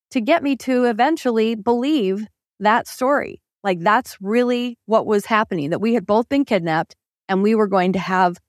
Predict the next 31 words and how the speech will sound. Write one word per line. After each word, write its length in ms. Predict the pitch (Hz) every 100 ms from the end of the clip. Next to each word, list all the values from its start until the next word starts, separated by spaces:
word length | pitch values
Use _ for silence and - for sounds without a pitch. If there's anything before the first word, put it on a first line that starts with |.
| _ _ -
a 80 | 175
baby. 520 | 202 180 123 156 - _ _ _ _ _ _ -
And 100 | 170
he 140 | 175
was 240 | 170 180 -
the, 320 | 170 170 180 -
you 140 | 180
know, 160 | 120 143
the 80 |
person 320 | - 202 - 170
that 40 |
was 140 | 170
gonna 160 | - 185
make 220 | 175 131
sure 160 | - 185
I 80 | 160
was 320 | 170 - - - 214
pregnant 400 | 202 185 160 -
with 140 | 175
a 80 | 165
baby 320 | 185 170 160
to 100 | 165
save 280 | - 156 147
a 40 |
dying 300 | 160 156 143
planet. 420 | - 110 67 -
So 260 | - 202 175 - _ _ _ _ _
it, 300 | 220 - 214
to 80 | 247
go 180 | 254 226
that, 320 | 233 285